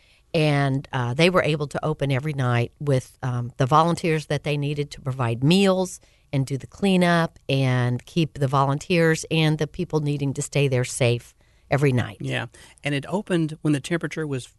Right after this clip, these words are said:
Speaker 2: below, what, thirty-two degrees?
Speaker 1: Yes. Yes.
Speaker 2: And of course, that cold snap we had, it was really, the cold was very brutal.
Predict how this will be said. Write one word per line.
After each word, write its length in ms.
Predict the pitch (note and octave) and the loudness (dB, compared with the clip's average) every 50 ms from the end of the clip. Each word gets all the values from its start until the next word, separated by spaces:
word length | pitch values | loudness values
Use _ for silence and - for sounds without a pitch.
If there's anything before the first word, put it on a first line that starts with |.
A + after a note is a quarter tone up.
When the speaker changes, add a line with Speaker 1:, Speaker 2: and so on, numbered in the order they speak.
| _ _ _ | _ _ _
Speaker 2:
below, 280 | - B2+ B2 A#2+ B2 A#2+ | -4 -2 0 0 0 -2
what, 220 | A#2 A#2+ A2+ - _ _ | -2 -6 -8 -8 _ _
thirty-two 560 | - D3 D#3+ D#3+ D3 C#3 _ - - E3+ F3 | -2 -2 -2 -2 -4 -10 _ -8 -6 -4 -4
degrees? 420 | F3+ E3 - - - - F#3+ F#3+ E3+ | -4 -8 -12 -12 -10 -8 -2 2 4
Speaker 1:
Yes. 560 | E3+ D#3 C3 A2+ - - - - - - _ _ _ _ _ _ | 4 4 4 2 -2 -10 -16 -16 -16 -18 _ _ _ _ _ _
Yes. 440 | - A#2 - - - - - - - - - | -12 -12 -12 -12 -16 -20 -20 -20 -20 -12 -6
Speaker 2:
And 80 | A2 | -6
of 80 | A2 A2+ | -6 -4
course, 200 | - - B2 - | -4 -6 -6 -4
that 160 | - B2 G#2+ | -6 -8 -8
cold 260 | - - E3 F3 E3+ | -4 -4 -4 -4 -4
snap 260 | - - B2 A#2 A2+ - | -6 -10 -8 -8 -8 -8
we 120 | A2 A2 | -8 -4
had, 280 | A2 G#2+ G#2 G2+ - - | -4 -4 -4 -4 -6 -12
it 60 | - | -12
was 180 | C#2+ - A2 A#2 | -12 -12 -12 -12
really, 380 | G2+ G#2 A#2 B2+ A#2+ G2 G2+ G#2 | -8 -6 -4 -4 -2 -4 -6 -6
the 100 | A2 - | -8 -10
cold 220 | - - C3 B2 | -6 -4 -6 -6
was 120 | B2 G2 F#2+ | -6 -12 -14
very 320 | G2+ G#2+ A2 A2 G2 F2+ | -10 -8 -6 -4 -4 -6
brutal. 360 | E2+ D#2 F2 F2+ - - - | -6 -10 -14 -14 -16 -18 -20